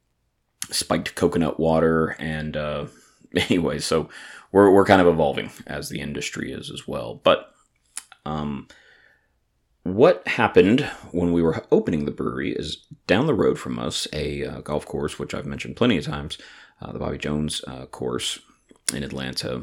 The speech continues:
was just going un-, undergoing a brand new renovation. And that renovation was, um, basically turning it into a reversible nine-hole course. And I have to say, it is one of the most unique and, uh, um,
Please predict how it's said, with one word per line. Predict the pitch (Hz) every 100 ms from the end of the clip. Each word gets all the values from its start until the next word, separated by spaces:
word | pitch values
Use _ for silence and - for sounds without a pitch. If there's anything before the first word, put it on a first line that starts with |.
| 110 -
was | 76 -
just | 95 -
going | 90 85
un-, | 65 80 - - - _ _ _
undergoing | 117 131 101 92
a | 78
brand | 85 87 85
new | 78
renovation. | 76 71 60 - - - _ - -
And | 73
that | 73
renovation | 82 78 73 - 71 71 - - - _
was, | - - - -
um, | - - - - _ _ _ _ _ _ -
basically | 82 - - 69
turning | - 78
it | 76
into | 69 78
a | 71
reversible | 73 73 82 - 90 80
nine-hole | 71 71 82 80
course. | - 50 - - -
And | 76
I | 80
have | 78
to | -
say, | 78 76 71 - - - - _ _ _ _ _ _ -
it | 85
is | 87 80
one | 82
of | 78
the | 76
most | 73 -
unique | 69 76 78 -
and, | - 71 71
uh, | - - - - - _ -
um, | - -